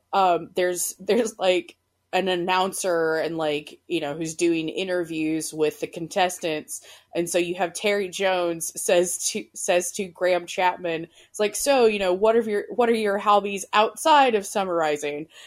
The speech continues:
And Graham Chapman <laughs> says, "Strangling animals, golf, and masturbating." And, and it gets a huge laugh from the audience, but the B B C would not let them include the word masturbating. And,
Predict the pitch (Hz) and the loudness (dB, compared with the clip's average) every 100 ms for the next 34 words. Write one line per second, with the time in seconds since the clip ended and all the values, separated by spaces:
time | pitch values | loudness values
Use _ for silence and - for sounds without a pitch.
0 | - - 220 208 220 220 - 214 196 190 | -4 0 2 4 4 2 2 2 2 -2
1 | 190 - - 220 202 196 190 - - - | -6 -6 -4 0 0 -2 -6 -4 0 6
2 | 294 277 269 254 226 226 214 208 202 196 | 6 6 2 2 2 2 2 0 -2 -4
3 | - 202 196 190 185 180 175 175 170 - | 0 6 8 6 2 -4 0 2 2 0
4 | 151 143 92 53 - - _ _ _ _ | -4 -2 -4 -6 -12 -14 _ _ _ _
5 | _ _ _ - 214 202 190 185 - 208 | _ _ _ 2 4 4 2 2 4 4
6 | 208 220 233 208 208 - 311 311 269 214 | 4 2 2 2 -2 2 4 6 4 4
7 | 240 233 226 226 196 185 - 285 254 202 | 6 6 6 0 -4 -2 2 2 2 0
8 | 190 - - 196 226 226 214 - - _ | -2 -8 -14 -4 2 4 4 -2 -10 _
9 | _ _ _ 185 196 - 262 254 220 - | _ _ _ -4 -2 2 4 4 2 -2
10 | - 311 277 233 185 214 220 220 208 196 | -2 0 2 0 6 8 10 8 4 4
11 | 202 202 202 190 - 208 196 190 180 180 | 2 0 -6 -4 -2 -2 -2 -2 -2 -2
12 | 175 156 180 - 240 247 254 277 285 302 | -4 -2 -2 -2 -4 -2 0 0 -2 -4
13 | - _ _ _ _ _ _ - 247 240 | -8 _ _ _ _ _ _ 6 8 8
14 | 226 | 6